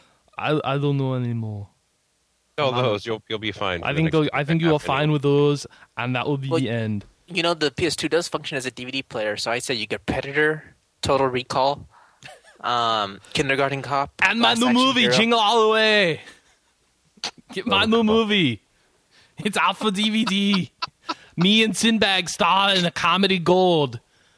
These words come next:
Speaker 1: It is the best movie that's ever existed. You and I, I have to give my son the action figure, and it's excellent. All the chat room has a suggestion for the Xenosaga. Do you like the Xenosaga?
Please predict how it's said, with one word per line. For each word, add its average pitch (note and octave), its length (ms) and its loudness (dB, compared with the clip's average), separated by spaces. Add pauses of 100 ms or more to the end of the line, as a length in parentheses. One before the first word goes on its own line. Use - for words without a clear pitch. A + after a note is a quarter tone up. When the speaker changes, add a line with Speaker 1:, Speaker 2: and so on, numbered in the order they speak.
Speaker 1:
It D3+ 100 -2
is F3 120 0
the F3+ 60 0
best F#3 260 0
movie G3 320 6
that's E3+ 120 2
ever F3 220 2
existed. E3 600 -2
You E3+ 200 4
and F#3 100 2
I, E3+ 180 0 (180)
I E3 100 0
have D#3+ 300 -4
to G3+ 60 -2
give F3 180 -2
my D#3 160 -2
son E3 320 -4
the C#3+ 60 -4
action - 420 -12
figure, F3+ 440 0 (240)
and D#3+ 140 -4
it's D3+ 140 -4
excellent. D3 580 -4 (1400)
All E3 120 -2
the F#3+ 80 2
chat G#3 340 0
room A3 180 4
has G3 220 2
a F#3 120 0
suggestion E3 680 -2
for F3 120 -2
the D#3 80 0
Xenosaga. C#3 800 -2 (2250)
Do D3 80 -10
you D3+ 60 -4
like D3+ 180 -6
the F3 80 -4
Xenosaga? D#3 800 -4